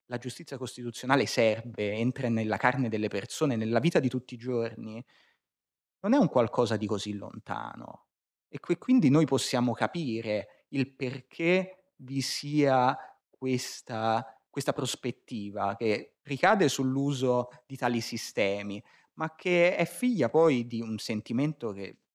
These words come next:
io ritengo comune e che ci unisce. Se guardiamo ad esempio ai, ai mutamenti della Corte Costituzionale italiana e di come essa si è comportata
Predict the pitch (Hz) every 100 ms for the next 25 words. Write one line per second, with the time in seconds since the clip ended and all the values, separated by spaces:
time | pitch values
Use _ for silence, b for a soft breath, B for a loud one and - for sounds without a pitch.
0 | _ 143 151 113 101 104 110 110 101 110
1 | 117 151 180 139 113 104 - 117 - 107
2 | 135 147 - - 101 98 b b b b
3 | - 139 151 160 208 226 147 127 131 139
4 | 156 - 139 135 b b b _ 123 120
5 | 139 - 139 151 151 139 151 156 151 123
6 | 120 113 117 120 - 127 120 - 120 120
7 | - 120 135 139 117 110 113 104 107 123
8 | 143 110 113 110 127 120 123 143 117 107
9 | 104 - 110 107 107 113 - 180 127 104
10 | 104